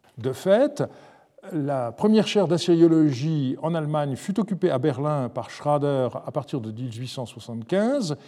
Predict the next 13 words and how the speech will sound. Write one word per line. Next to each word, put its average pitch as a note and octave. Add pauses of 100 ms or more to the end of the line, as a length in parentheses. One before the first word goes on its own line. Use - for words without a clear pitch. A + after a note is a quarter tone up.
(200)
et G#3
peu D#3
après, G3
une C3
chaire D#3+ (200)
fut G#3+
créée C3+
à B2
Leipzig A#2+ (340)
pour C4
Delitzsch. B2+ (680)
Cependant, A#3
celui-ci, G#3+